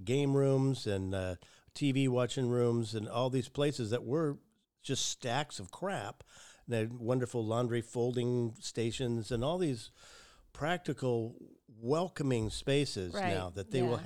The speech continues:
Speaker 1: have in their lives
Speaker 2: I, yeah.
Speaker 1: that they didn't have before.
Speaker 2: It's wonderful. It is
Speaker 1: It's very
Speaker 2: wonderful.
Speaker 1: inspirational.
Speaker 2: Yeah.
Speaker 1: Uh, I think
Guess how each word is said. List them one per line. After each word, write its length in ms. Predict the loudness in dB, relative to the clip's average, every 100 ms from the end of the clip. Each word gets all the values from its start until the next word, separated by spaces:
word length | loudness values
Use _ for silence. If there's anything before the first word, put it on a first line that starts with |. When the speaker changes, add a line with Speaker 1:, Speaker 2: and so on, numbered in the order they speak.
| -2
Speaker 1:
have 140 | -2
in 80 | -2
their 160 | -4 -4
lives 360 | -6 -8 -8
Speaker 2:
I, 220 | -8 -8 -10
yeah. 300 | -10 -8 -10 -10
Speaker 1:
that 160 | -10 -4
they 120 | -2
didn't 260 | 0 0 0
have 320 | -2 -4 -4
before. 460 | -8 -6 -6 -6 -10 -8
Speaker 2:
It's 240 | -6 -6
wonderful. 560 | -6 -6 -6 -10 -10 -8
It 60 | -6
is 240 | -4 -4 -6
Speaker 1:
It's 60 |
very 180 | -6 0
Speaker 2:
wonderful. 240 | 2 2
Speaker 1:
inspirational. 680 | 0 0 2 2 0 -2 -4 -6
Speaker 2:
Yeah. 160 | -4
Speaker 1:
Uh, 160 | -2 0
I 100 | -2
think 280 | 0 -2